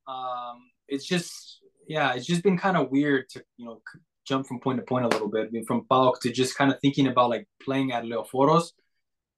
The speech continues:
like we saw today, it's just weird seeing kind of like a, like a drop off in our performances. Again, there's, there's different factors that kinda weigh into it,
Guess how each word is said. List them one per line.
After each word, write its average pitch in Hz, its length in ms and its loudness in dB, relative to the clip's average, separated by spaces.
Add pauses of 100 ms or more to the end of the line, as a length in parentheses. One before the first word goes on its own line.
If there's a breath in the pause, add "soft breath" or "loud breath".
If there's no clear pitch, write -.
(340)
like 131 160 -4
we 131 80 -4
saw 143 180 6
today, 151 220 0
it's 139 100 -2
just 147 220 -4
weird 156 260 0
seeing 151 640 -4 (440)
kind 156 160 0
of 156 80 0
like 139 140 0
a, 117 120 -4 (120)
like 113 160 -10
a 107 80 -6
drop 127 380 4
off 95 280 0 (120)
in 117 120 -10
our 113 140 -6
performances. 123 800 -4
Again, 127 320 -4
there's, 123 240 -6
there's 139 220 6
different 160 360 2
factors 135 420 0
that - 160 -10
kinda 131 180 -6
weigh 117 240 -4
into 123 300 -8
it, 135 220 -4